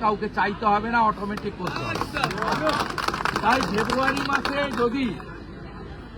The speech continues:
চূড়ান্ত ভোটার তালিকা না বেরোয়, প্রথম সপ্তাহে নির্বাচন হবে না। নির্বাচন না হলে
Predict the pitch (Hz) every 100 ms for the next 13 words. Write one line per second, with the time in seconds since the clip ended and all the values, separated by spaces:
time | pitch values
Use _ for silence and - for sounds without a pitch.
0 | - - 247 262 277 269 277 233 247 269
1 | 262 254 262 262 262 247 226 254 247 254
2 | 240 196 - - - - - - - -
3 | - - - - - - 214 247 277 269
4 | 254 - 254 196 139 - - - - -
5 | 208 220 220 240 220 151 190 254 269 285
6 | 294 - - - - 165 202 226 226 233
7 | 226 214 202 214 208 254 262